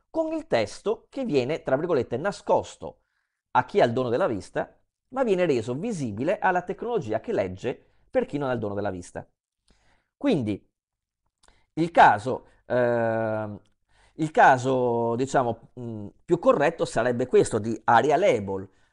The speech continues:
eh, ove è possibile implementarlo, per cui, eh, potrebbe essere scritto: "Continua la lettura dell'articolo X". Quindi una frase anche abbastanza lunga, ma che dà una comprensione univoca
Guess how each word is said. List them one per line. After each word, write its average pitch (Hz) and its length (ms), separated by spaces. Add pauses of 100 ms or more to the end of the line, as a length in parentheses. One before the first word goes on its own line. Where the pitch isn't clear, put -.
eh, 95 380
ove 131 220
è 120 40
possibile 123 420
implementarlo, 120 720
per 180 220
cui, 120 380 (400)
eh, 98 640
potrebbe 160 440
essere 196 300
scritto: - 840
"Continua 185 680
la 156 140
lettura 185 800 (160)
dell'articolo 151 960 (160)
X". - 280 (140)
Quindi 160 240
una 165 120
frase 233 280
anche 131 160
abbastanza 110 500
lunga, 110 380
ma 180 140
che - 120
dà 151 120
una 110 180
comprensione 151 1120
univoca 160 840